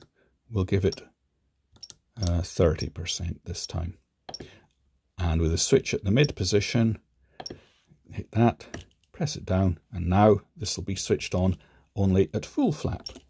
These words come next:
So this gives us the options of different flapper on travels at the different flap settings. Okay. Now remember, I haven't got the flaps working yet.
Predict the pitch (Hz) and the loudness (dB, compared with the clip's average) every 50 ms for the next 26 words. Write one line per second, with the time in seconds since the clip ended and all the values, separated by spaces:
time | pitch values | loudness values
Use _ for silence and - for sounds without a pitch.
0 | _ _ _ _ _ _ _ _ _ _ _ - - - - - - 113 110 143 | _ _ _ _ _ _ _ _ _ _ _ -20 -20 -20 -10 -2 4 6 6 6
1 | 147 147 - - - 180 190 180 147 120 117 139 143 - - - - 135 - - | 6 4 2 0 2 4 4 4 4 4 4 4 4 0 -4 -4 -4 -6 -6 -2
2 | - 131 131 - - - - - 82 90 104 107 - - - 107 92 - _ _ | -2 -2 -2 -2 -4 -10 -6 -4 -2 -2 -2 -4 -6 -10 -8 -10 -10 -10 _ _
3 | - 151 151 151 - 139 127 117 - - - - _ _ - - - 139 139 131 | 2 2 2 2 0 0 0 0 0 -4 -10 -20 _ _ -14 -6 0 2 2 2
4 | 139 - 120 110 107 101 104 104 - - - 147 135 127 131 113 - - - 98 | 2 2 2 2 2 2 2 0 -2 -4 -2 0 2 2 2 2 0 0 -2 -2
5 | 110 - - - - _ _ _ _ _ _ _ - - - _ - 92 - - | -2 -4 -6 -8 -10 _ _ _ _ _ _ _ -20 -20 -20 _ -10 -10 -8 -8
6 | - 90 - - 104 - - - 107 90 - - - - 107 98 - - - - | -8 -6 -2 -2 -2 0 0 -2 -2 -2 -2 -4 -6 -2 -2 -2 -2 -4 -6 -8
7 | - - 78 76 - - 78 78 76 - 90 - - - - - - - - - | -4 -2 -2 -2 -2 -4 -6 -6 -6 -8 -10 -12 -14 -16 -18 -20 -20 -20 -20 -14
8 | - 104 107 104 - - 147 196 220 214 - _ _ _ _ _ _ _ _ _ | -8 -6 -6 -4 0 2 4 4 4 2 -2 _ _ _ _ _ _ _ _ _
9 | _ _ _ _ _ _ - - - 92 95 110 104 90 - - - - - 127 | _ _ _ _ _ _ -8 -2 0 4 6 6 6 6 4 0 0 2 4 4
10 | 131 160 170 - - 135 - - 117 - - 123 120 - - - - 117 113 113 | 4 4 4 6 6 4 4 4 -2 -2 0 0 0 0 -2 -4 2 4 4 4
11 | 107 - - 113 113 113 104 95 80 71 - _ - - | 4 2 0 0 2 2 2 0 0 -2 -4 _ -14 -20